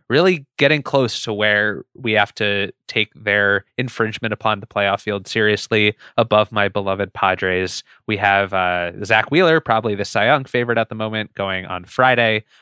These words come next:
We have Aaron Nola versus Sonny Gray on Sunday. And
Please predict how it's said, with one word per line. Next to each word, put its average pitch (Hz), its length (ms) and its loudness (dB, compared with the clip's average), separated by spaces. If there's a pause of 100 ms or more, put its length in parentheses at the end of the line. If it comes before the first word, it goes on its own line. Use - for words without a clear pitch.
We 101 140 -2
have 95 440 0
Aaron 101 240 0
Nola 127 280 2
versus 104 340 -4
Sonny 95 320 -4
Gray 127 260 4
on 120 160 0
Sunday. 110 540 -2 (280)
And 110 460 0